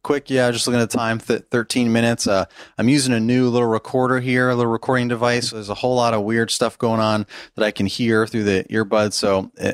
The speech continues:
I don't know what it's gonna sound like after the fact. Mister Producer might, uh, be really upset with me. <laughs> But, but I was just trying to, uh, just, just trying, trying this out and getting it ready for the G I E here 'cause I'm gonna use it, uh, when I'm just, like,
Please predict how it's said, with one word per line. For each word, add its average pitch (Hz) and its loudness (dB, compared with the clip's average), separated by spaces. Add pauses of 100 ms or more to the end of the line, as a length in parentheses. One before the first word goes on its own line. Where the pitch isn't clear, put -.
I 110 0
don't 117 0
know 110 0
what 110 2
it's 107 -4
gonna 107 -2
sound 104 0
like 104 -2 (300)
after 104 -2
the 101 -6
fact. 101 0
Mister 101 -4
Producer 104 0
might, 98 -2
uh, 87 0 (160)
be 95 -2 (100)
really 101 2
upset 98 0
with 101 -6
me. 101 -2
<laughs> - 0 (200)
But, - 0 (480)
but 127 -2
I 131 4
was 135 2
just 135 -2
trying 131 0
to, 120 2
uh, 113 2
just, 120 -2
just - 0
trying, 123 0
trying 151 0
this 143 0
out 170 2
and 110 0
getting 135 2
it 131 0
ready 135 2
for 139 -2
the 120 0
G 120 -2
I 120 4
E 131 2
here 139 0
'cause 123 -6
I'm 117 2
gonna 113 2
use 120 2
it, 127 0 (120)
uh, 101 2 (360)
when 113 0
I'm 104 0
just, 110 -2
like, 107 0